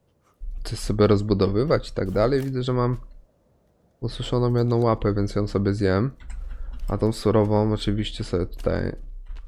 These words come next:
przyczepię. Niech się suszy. Ej, to są chyba jakieś żarty tutaj po prostu, nie? Teraz dwóch przyszło.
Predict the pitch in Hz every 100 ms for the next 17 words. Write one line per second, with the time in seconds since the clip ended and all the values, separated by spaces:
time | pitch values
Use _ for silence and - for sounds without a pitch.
0 | - - _ _ _ _ _ _ _ _
1 | _ - - 135 - - 90 87 - -
2 | - - _ _ _ _ _ _ _ 123
3 | 117 127 - 101 - - 98 110 117 -
4 | - - - - - _ - 117 113 135
5 | 147 139 139 139 131 127 123 117 117 98
6 | 104 101 98 101 - 98 - 101 107 120
7 | - - _ _ _ - 131 117 120 123
8 | 113 - 98 - 95 -